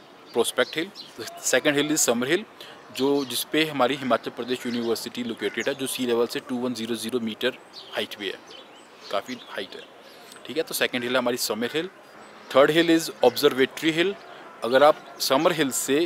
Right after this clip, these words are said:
रिज की तरफ आते हैं तो जो फर्स्ट हिल आएगी, अ, वो हमारी ऑब्जर्वेटरी हिल है, ठीक है। समर हिल से मीन्स एचपी यूनिवर्सिटी से आप रिज की तरफ आ रहे हैं तो जो नेक्स्ट हिल आ रही है हमारी,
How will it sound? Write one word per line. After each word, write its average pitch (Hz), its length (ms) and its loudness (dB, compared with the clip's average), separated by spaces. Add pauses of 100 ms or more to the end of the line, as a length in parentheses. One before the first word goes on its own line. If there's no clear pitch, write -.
(160)
रिज 131 300 -2
की 160 120 -6
तरफ 135 300 2
आते 107 240 0
हैं 151 180 -4 (580)
तो 147 80 0
जो 151 140 0
फर्स्ट - 380 4
हिल 135 140 4
आएगी, 113 280 4
अ, - 600 -12 (680)
वो 143 120 2
हमारी 139 300 0
ऑब्जर्वेटरी 120 680 -2
हिल 135 200 -2
है, 165 160 -8 (640)
ठीक 120 120 -6
है। - 580 -8 (240)
समर 147 320 0
हिल 131 160 -2
से 170 300 -4
मीन्स 131 260 -8 (120)
एचपी - 280 -4
यूनिवर्सिटी 120 640 0
से 165 220 -4 (440)
आप 123 300 4
रिज 120 280 -4
की 135 140 -2
तरफ 120 300 0
आ 98 80 2
रहे 95 140 -4
हैं 160 160 -6 (460)
तो 139 300 -2 (500)
जो 127 200 -2 (140)
नेक्स्ट 127 360 0
हिल 131 120 0
आ 107 80 6
रही 101 160 -2
है 113 60 -6
हमारी, 113 280 -2